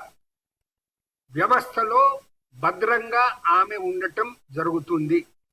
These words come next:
ఆమెను రాజిచ్చిన మీరు హిందువులు దాడులు జరుగుతుంటే ప్రాణాలు అరచేతిలో పెట్టుకొని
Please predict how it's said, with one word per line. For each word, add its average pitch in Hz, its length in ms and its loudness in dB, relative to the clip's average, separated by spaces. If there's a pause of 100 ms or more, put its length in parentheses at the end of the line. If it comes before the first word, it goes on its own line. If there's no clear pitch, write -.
(1000)
ఆమెను 262 500 4
రాజిచ్చిన 262 680 2
మీరు 453 420 -4 (2000)
హిందువులు 277 540 4
దాడులు 262 520 4
జరుగుతుంటే 247 720 0 (2000)
ప్రాణాలు 269 560 6
అరచేతిలో 269 680 2
పెట్టుకొని 240 580 0